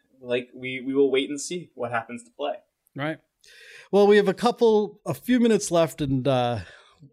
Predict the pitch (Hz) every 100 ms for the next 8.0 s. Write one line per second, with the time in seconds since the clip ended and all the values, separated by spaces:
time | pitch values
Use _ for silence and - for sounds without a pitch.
0 | - 147 160 151 - 160 143 - 135 -
1 | 160 135 139 131 131 - - 131 131 123
2 | 107 107 - - _ _ _ 151 147 147
3 | 165 - 151 160 147 143 _ _ 160 143
4 | 151 135 156 - 147 135 135 156 143 135
5 | - 127 - 139 123 120 113 123 120 160
6 | 143 127 139 127 131 - 120 127 117 110
7 | - 117 110 110 113 120 107 117 113